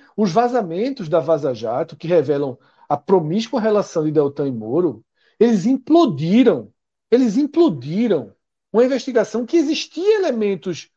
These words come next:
fortes, tá? Eu estou longe, mas muito longe de achar que Lula é inocente. Eu acho que Lula, as duas mãos estão sujas nisso daí. Mas Deltan e Moro, não, qualquer, eu já falei cem vezes,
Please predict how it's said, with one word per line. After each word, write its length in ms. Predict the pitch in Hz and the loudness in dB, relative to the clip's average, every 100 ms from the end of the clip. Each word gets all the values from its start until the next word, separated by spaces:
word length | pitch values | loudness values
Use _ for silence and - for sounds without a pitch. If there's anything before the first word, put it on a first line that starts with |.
| _ | _
fortes, 640 | - 180 139 87 - - _ _ _ _ - | -6 -2 -2 -4 -16 -20 _ _ _ _ -2
tá? 260 | 117 185 - _ _ _ - | 0 -2 -8 _ _ _ 2
Eu 260 | 226 320 | 4 4
estou 360 | 339 - - 294 | -2 -4 -4 -2
longe, 600 | 240 196 185 190 185 185 | -2 0 0 -2 -6 -6
mas 220 | 214 208 | -4 -4
muito 320 | 202 233 - | -4 -4 -4
longe 380 | 226 160 156 165 | -2 -2 -2 -4
de 100 | 165 | 0
achar 340 | 170 - 143 147 | -2 0 -4 -4
que 160 | 160 | -4
Lula 380 | 139 135 165 180 | -4 -2 2 2
é 40 | |
inocente. 680 | 185 208 - 110 117 113 - _ _ - | 2 -2 -4 -12 -12 -14 -20 _ _ -6
Eu 80 | 143 | -4
acho 160 | 202 | -4
que 120 | - | -4
Lula, 440 | 175 139 220 185 151 _ - | -2 0 2 2 0 _ -8
as 300 | 226 226 139 | -2 0 0
duas 460 | 123 220 311 220 | 2 4 6 4
mãos 340 | 160 147 208 196 | 4 4 4 2
estão 240 | - 233 | 0 0
sujas 400 | - 165 175 160 | 0 0 0 0
nisso 220 | 160 - | -4 -2
daí. 380 | 170 131 107 113 _ _ _ _ | 0 0 -4 -14 _ _ _ _
Mas 640 | 349 403 208 185 202 - _ _ _ - | 2 4 4 2 -2 -14 _ _ _ -8
Deltan 480 | 233 330 330 185 190 | -4 -4 0 0 0
e 60 | |
Moro, 520 | 202 156 151 185 254 _ _ _ _ | 0 2 2 0 -4 _ _ _ _
não, 260 | 370 415 403 _ _ _ _ - | 0 0 0 _ _ _ _ 0
qualquer, 360 | 349 - 320 | 0 0 0
eu 60 | 277 | 2
já 100 | 285 | 2
falei 200 | 277 254 | 2 0
cem 280 | 233 285 269 | -4 -6 -6
vezes, 520 | 156 147 131 110 | -4 -6 -6 -14